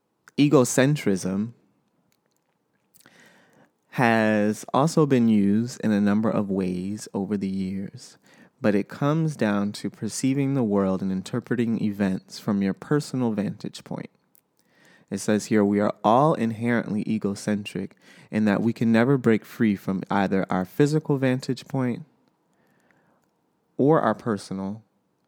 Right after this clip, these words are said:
psychological perspective that is influenced by our experiences,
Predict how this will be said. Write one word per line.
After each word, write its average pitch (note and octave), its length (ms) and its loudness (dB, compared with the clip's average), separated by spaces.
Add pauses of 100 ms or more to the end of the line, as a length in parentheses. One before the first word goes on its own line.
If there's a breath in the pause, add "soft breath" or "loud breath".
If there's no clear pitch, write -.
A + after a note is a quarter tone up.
(180)
psychological A#2+ 840 0
perspective G2+ 880 -8
that G2+ 160 2
is G2+ 180 2
influenced B2 600 0
by G2+ 140 0
our G2 220 0
experiences, D3 1080 -2